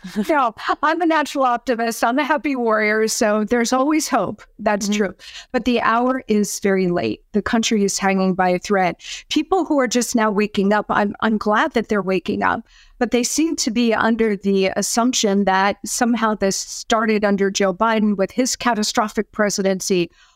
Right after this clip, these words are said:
Speaker 2: or maybe even Barack Obama, and they're tracing it back to that. This goes so far back and has been going on so long,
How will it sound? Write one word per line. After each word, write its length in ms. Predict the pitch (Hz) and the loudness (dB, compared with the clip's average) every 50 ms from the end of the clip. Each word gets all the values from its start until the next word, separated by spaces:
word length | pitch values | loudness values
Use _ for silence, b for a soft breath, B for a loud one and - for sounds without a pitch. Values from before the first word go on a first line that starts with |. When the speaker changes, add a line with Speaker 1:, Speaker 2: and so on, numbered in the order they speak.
| b | b
Speaker 2:
or 420 | - 233 233 220 208 208 208 208 - _ - - | -2 0 0 2 2 2 0 0 -2 _ -4 -2
maybe 360 | 240 226 226 247 247 240 233 | -2 0 2 0 0 2 2
even 240 | 233 220 208 220 202 | 0 0 0 0 0
Barack 340 | 180 196 196 196 196 202 - - 202 | 0 0 0 0 0 0 0 -2 -4
Obama, 600 | 190 - 285 285 269 277 262 254 247 240 240 - - | -2 0 0 0 2 2 2 2 2 2 0 -2 -2
and 220 | 220 226 226 220 | 0 0 2 2
they're 220 | 220 214 208 208 202 - | 2 2 2 0 -2 -4
tracing 460 | - - - 247 262 - - 240 214 214 | -4 -2 -2 -2 -2 -2 -2 -2 0 -2
it 120 | 214 - | -2 -2
back 220 | - 220 214 208 - | -2 -2 -2 -2 -4
to 100 | - 214 | -6 -4
that. 260 | 185 226 233 233 226 - _ _ _ _ _ _ | 0 0 0 0 -2 -4 _ _ _ _ _ _
This 200 | 269 302 - - | -2 -2 -2 -2
goes 220 | - 302 285 269 | 0 0 0 0
so 460 | - - - - - 247 233 240 262 | -2 -4 -4 -2 0 0 0 0 0
far 340 | 247 - - 240 226 220 202 | -2 -2 -2 -2 0 0 0
back 380 | 180 240 240 226 196 190 - - | 0 0 0 0 0 0 0 0
and 80 | 220 | 0
has 160 | 202 196 - - | 0 0 -2 -2
been 220 | - 208 208 208 | -2 -2 -2 0
going 340 | - 233 233 247 233 214 196 | 0 0 0 2 2 2 2
on 240 | 202 247 311 349 330 | 2 2 2 0 0
so 240 | - - 247 208 | 0 0 0 0
long, 400 | 190 202 185 185 185 185 190 190 | 2 0 0 2 2 0 0 -2